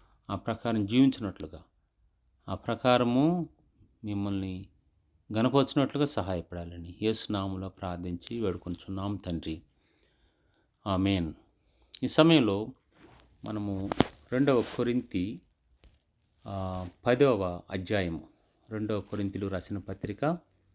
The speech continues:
పదవ అధ్యాయము నాలుగవ వచనం నుంచి కొన్ని వచనాలు చూద్దాం. అయితే మూడవ వచనం నుంచి చూద్దాం. మేము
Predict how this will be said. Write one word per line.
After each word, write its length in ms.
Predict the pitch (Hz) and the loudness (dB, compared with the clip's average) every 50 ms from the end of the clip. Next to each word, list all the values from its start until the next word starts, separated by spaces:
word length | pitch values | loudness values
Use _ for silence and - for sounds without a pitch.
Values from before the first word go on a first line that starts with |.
| _ _ _ _ _ _ _ _ _ _ _ _ _ - | _ _ _ _ _ _ _ _ _ _ _ _ _ -6
పదవ 280 | 117 120 127 123 117 | -4 0 2 2 4
అధ్యాయము 720 | 110 104 98 98 107 104 98 98 95 110 139 185 - - _ _ _ _ _ _ _ _ _ _ _ _ _ _ _ - | 4 2 2 0 0 0 0 0 0 0 -2 -2 -4 -6 _ _ _ _ _ _ _ _ _ _ _ _ _ _ _ 2
నాలుగవ 320 | 117 120 143 160 151 143 127 | 6 6 6 8 8 6 6
వచనం 380 | 117 110 107 - 113 110 110 | 6 4 2 2 -2 0 0
నుంచి 320 | 110 107 107 - 156 156 135 - - - | 0 -2 -2 -2 -2 -2 -2 -2 -4 -4
కొన్ని 200 | 101 95 95 92 | -4 -2 -2 -2
వచనాలు 420 | 92 90 87 - - 95 92 85 | -4 -6 -8 -8 -8 -6 -6 -6
చూద్దాం. 480 | - - - 90 85 82 117 151 190 190 - _ _ _ _ _ _ _ _ _ _ _ _ _ _ _ _ _ _ _ _ _ _ _ _ _ _ _ _ _ _ _ _ _ _ _ _ - _ _ - | -6 -6 -6 -6 -4 -2 -2 -2 -2 -4 -8 _ _ _ _ _ _ _ _ _ _ _ _ _ _ _ _ _ _ _ _ _ _ _ _ _ _ _ _ _ _ _ _ _ _ _ _ -20 _ _ -10
అయితే 580 | 110 98 - - 107 101 98 98 95 92 101 - - - _ _ _ _ _ _ - | -10 -8 -2 0 0 2 2 0 -2 -4 -6 -8 -12 -16 _ _ _ _ _ _ -6
మూడవ 360 | 113 123 131 139 143 135 117 110 | 0 2 4 6 6 6 6 4
వచనం 260 | 101 98 - 104 98 | 2 2 0 -2 -2
నుంచి 120 | 95 87 - - 87 | -2 -4 -6 -10 -12
చూద్దాం. 300 | 78 - 101 117 151 - _ _ _ _ _ _ _ - - - - - - - - - - - 139 | -10 -8 -8 -8 -8 -8 _ _ _ _ _ _ _ -20 -18 -18 -16 -16 -16 -16 -16 -16 -8 4 8
మేము 500 | 147 160 180 175 156 131 127 135 156 | 8 10 10 10 8 6 6 4 2